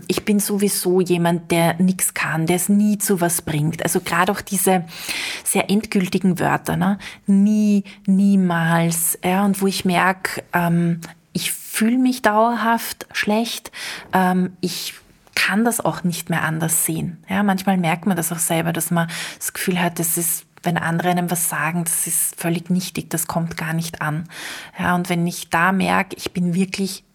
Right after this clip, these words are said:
nur mehr durchgängig über einen längeren Zeitraum, ähm, negativ über mich, ähm, redend, äh, und denkend, dann lohnt sich's auf jeden Fall,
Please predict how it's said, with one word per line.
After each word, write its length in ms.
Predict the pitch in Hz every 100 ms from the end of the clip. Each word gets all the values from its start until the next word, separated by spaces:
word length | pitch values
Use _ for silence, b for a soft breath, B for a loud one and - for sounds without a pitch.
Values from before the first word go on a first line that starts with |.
| _
nur 360 | 185 190 214 226
mehr 300 | 214 202 196
durchgängig 840 | 196 208 233 - 202 196 196 196
über 140 | 175
einen 220 | 165 165
längeren 520 | 165 160 196 190 185 180
Zeitraum, 720 | 180 170 175 185 165 165 165 B B B -
ähm, 420 | 170 170 165 165 165
negativ 680 | 175 170 180 185 185 180 165
über 200 | 165 165
mich, 500 | 170 185 - - -
ähm, 480 | 170 165 160 165 165 - _ _
redend, 520 | 170 175 190 214 233 - B B B B -
äh, 180 | 170
und 280 | 165 165 165
denkend, 540 | 160 185 185 196 196 - B B B _
dann 260 | 175 165 170
lohnt 300 | 160 165 165
sich's 240 | 170 -
auf 120 | 160
jeden 300 | - 160 165
Fall, 420 | 165 165 147 160